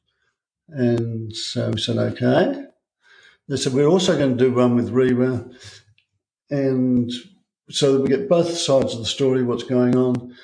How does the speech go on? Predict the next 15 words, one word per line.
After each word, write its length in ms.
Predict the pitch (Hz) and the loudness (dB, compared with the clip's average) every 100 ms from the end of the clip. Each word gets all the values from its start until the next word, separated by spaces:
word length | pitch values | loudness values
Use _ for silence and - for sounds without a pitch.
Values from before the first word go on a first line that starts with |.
| - _ - | -20 _ -14
Because 280 | - 156 143 | -6 -4 0
we 120 | 147 | 2
were 80 | 139 | 2
running 300 | 143 135 127 | 2 2 2
little 240 | 131 127 | 2 2
ads 200 | 131 123 | 2 0
in 140 | 120 123 | 2 2
newspapers 600 | 131 131 - 117 113 113 | 2 0 0 -2 -2 -6
by 200 | 120 117 | -4 -2
now, 480 | 117 123 113 107 - - _ - | 0 0 0 -6 -12 -20 _ -8
and, 400 | 131 120 117 110 | -2 -2 -2 -6
uh, 160 | 117 113 | -6 -6
the 80 | 131 | 2
local 300 | 131 127 127 | 2 2 2
newspapers, 640 | 123 123 - 127 131 131 | 2 2 0 0 -2 -10